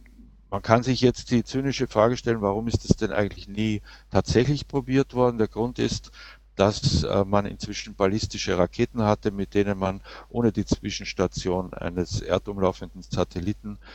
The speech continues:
äh, f-, äh, feindliches Terrain erreichen konnte. Aber damals ließen die Supermächte tatsächlich, äh,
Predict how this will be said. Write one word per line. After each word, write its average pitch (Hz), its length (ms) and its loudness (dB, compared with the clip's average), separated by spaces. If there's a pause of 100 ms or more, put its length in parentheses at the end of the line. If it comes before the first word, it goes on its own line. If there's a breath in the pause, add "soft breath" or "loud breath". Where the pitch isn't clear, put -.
(180 loud breath)
äh, 92 180 4
f-, - 220 -8
äh, 90 160 -8
feindliches 98 580 2
Terrain 87 320 -2
erreichen 92 440 0
konnte. - 400 -14 (960 loud breath)
Aber 107 260 6
damals 143 380 2
ließen 156 260 0
die 131 120 4
Supermächte 139 680 0
tatsächlich, 127 720 0
äh, 98 380 2